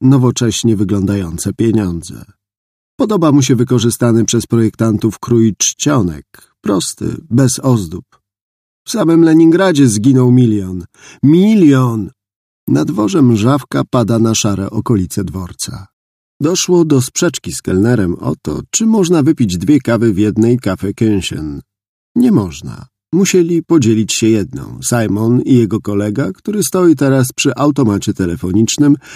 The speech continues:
ich komórki tu nie działają, ukryty do połowy pod zżółkłym plastikowym daszkiem, próbując dodzwonić się do Ottona. Kelner w poplamionej czerwonej kamizelce zachowuje się wobec nich bezczelnie,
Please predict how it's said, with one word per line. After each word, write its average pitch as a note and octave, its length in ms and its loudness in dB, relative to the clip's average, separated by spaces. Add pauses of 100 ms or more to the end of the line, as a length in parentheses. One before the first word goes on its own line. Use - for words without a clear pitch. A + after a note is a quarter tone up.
(220)
ich G#3 140 0
komórki B2+ 440 2
tu A2+ 80 -2
nie A2 200 2
działają, G2 600 -2 (260)
ukryty F#3+ 480 0
do D#3+ 160 -2
połowy C3 440 0
pod C3 200 -2
zżółkłym D3 840 2
plastikowym B2 640 0
daszkiem, G2+ 540 -2 (160)
próbując F#3+ 680 0
dodzwonić A#2+ 640 0
się - 200 -2
do G#2 200 -2 (100)
Ottona. E2+ 760 -8 (580)
Kelner G3+ 440 0
w - 60 -14
poplamionej D3+ 520 2
czerwonej C3 440 2
kamizelce A#2 580 0
zachowuje C3+ 420 2
się D3+ 140 2
wobec A#2+ 340 -2
nich F2+ 220 -2
bezczelnie, G2 760 -2